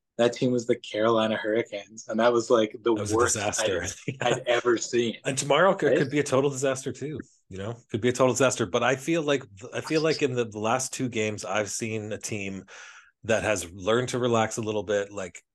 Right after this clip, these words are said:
Speaker 2: just, like, all the fucking pressure that they had earlier on in the year and all, all the shit going on, swirling around the team,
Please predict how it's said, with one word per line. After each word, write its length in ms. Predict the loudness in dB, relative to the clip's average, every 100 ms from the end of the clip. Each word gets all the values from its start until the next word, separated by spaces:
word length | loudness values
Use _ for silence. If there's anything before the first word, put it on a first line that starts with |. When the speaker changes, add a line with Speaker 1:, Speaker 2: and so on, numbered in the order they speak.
| _ -8
Speaker 2:
just, 260 | -4 -2
like, 160 | -2 -2
all 200 | 0 0
the 80 | 2
fucking 360 | 0 0 -2
pressure 720 | -2 0 0 0 -2 -2 -4 -8 -18 -20 _
that 140 | -6 -2
they 360 | 0 0 -2
had 340 | -4 -2 0 0
earlier 280 | -2 -2 -2
on 220 | -2 -4
in 60 |
the 100 | -8
year 340 | -10 -8 -6 -6
and 100 | -2
all, 120 | -2
all 180 | 0 0
the 60 | 0
shit 220 | -4 -6
going 240 | -4 -4 -2
on, 260 | -2 -2
swirling 460 | -4 -4 -2 0 0
around 240 | -2 -2
the 40 | -4
team, 440 | -8 -8 -8 -12